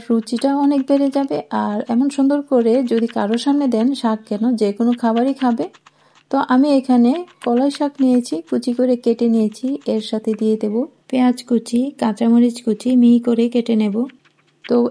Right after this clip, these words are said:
একটা layer আমি শাক দিয়ে করব, আরেকটা layer করব গাজর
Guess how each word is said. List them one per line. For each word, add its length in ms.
একটা 300
layer 320
আমি 200
শাক 300
দিয়ে 160
করব, 260
আরেকটা 340
layer 260
করব 240
গাজর 420